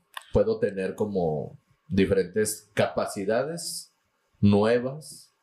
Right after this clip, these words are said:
eh, distintas a los demás, para, o sea, que me sirve, ¿no? Para usar a, a mi favor. Y, y decíamos también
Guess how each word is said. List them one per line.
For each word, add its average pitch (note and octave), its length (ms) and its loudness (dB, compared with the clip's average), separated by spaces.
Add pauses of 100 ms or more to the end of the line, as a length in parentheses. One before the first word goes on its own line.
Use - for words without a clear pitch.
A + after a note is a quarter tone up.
(260)
eh, F2+ 420 2
distintas G#2+ 720 0
a A2 60 2
los F#2 180 0
demás, C3+ 480 -2 (720)
para, F#2+ 800 0
o G2+ 80 2
sea, G2 140 -2
que F#2+ 320 0 (1040)
me G2+ 140 4
sirve, F2+ 520 -2
¿no? E2+ 340 -8 (200)
Para E2+ 340 2
usar F#2 340 -2
a, G2+ 280 -2
a F#2+ 60 -2
mi F#2 120 -4
favor. G2+ 440 -2 (580)
Y, A#2 560 0 (880)
y B2 100 4
decíamos A#2+ 480 0
también A#2+ 540 -2